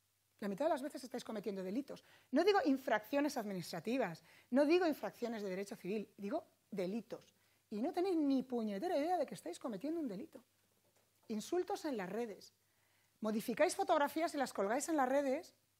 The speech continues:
de otras personas para mofaros de ellos. Delito. Se graba la gente, ya no digo vosotros, que seguro sois muy majos, conduciendo a doscientos y pico por hora por la autovía de no sé dónde, lo cuelga y dice, "Eh, soy yo".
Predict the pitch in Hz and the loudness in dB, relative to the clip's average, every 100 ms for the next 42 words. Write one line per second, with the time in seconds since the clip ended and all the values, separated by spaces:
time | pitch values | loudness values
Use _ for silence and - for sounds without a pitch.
0 | - 170 196 233 - 170 285 247 277 - | -8 -4 -2 -2 -4 -4 -2 -2 -4 -12
1 | _ _ _ - 196 170 - 208 302 208 | _ _ _ -8 -6 -6 -4 -4 -2 -4
2 | 262 - - _ _ _ _ _ _ 190 | -6 -8 -14 _ _ _ _ _ _ -10
3 | 175 185 180 - _ _ _ _ _ _ | -8 -8 -10 -16 _ _ _ _ _ _
4 | _ _ _ _ - 240 254 349 392 330 | _ _ _ _ -6 0 4 6 6 4
5 | 339 320 330 269 269 254 226 240 254 - | 2 2 2 0 0 -2 -2 -6 -8 -10
6 | 185 196 208 202 185 190 - 247 - _ | -10 -8 -8 -10 -8 -10 -12 -18 -20 _
7 | - 277 247 220 330 392 330 - 311 330 | -4 0 0 2 2 4 4 2 -2 -2
8 | 302 277 294 277 262 320 311 262 240 202 | -2 -2 0 2 2 2 2 0 0 2
9 | 202 330 302 208 254 320 349 220 - 359 | 4 4 2 0 0 2 2 2 6 6
10 | 370 262 302 392 392 330 330 | 6 6 4 6 4 6 4